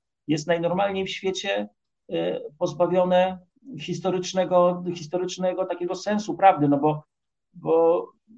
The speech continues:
żeby stać, to trzeba, potrzebne są dwie nogi. I żeby stać prosto, chodzić i tak dalej. I tutaj to, to,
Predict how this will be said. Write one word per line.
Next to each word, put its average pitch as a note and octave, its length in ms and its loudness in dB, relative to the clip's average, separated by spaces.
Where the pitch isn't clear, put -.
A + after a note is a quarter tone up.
żeby E3+ 240 0
stać, - 560 2
to - 60 -12
trzeba, E3 320 0
potrzebne D#3 400 0
są D#3+ 220 0
dwie D#3 200 6
nogi. G#2+ 360 2
I C3+ 460 2
żeby D3 220 0
stać D3 260 0
prosto, D#3 340 2
chodzić D3 380 0
i C#3 60 -6
tak C3 180 2
dalej. B2 320 4
I - 40 -4
tutaj D3 280 -2
to, D3 100 -4
to, C#3+ 120 -10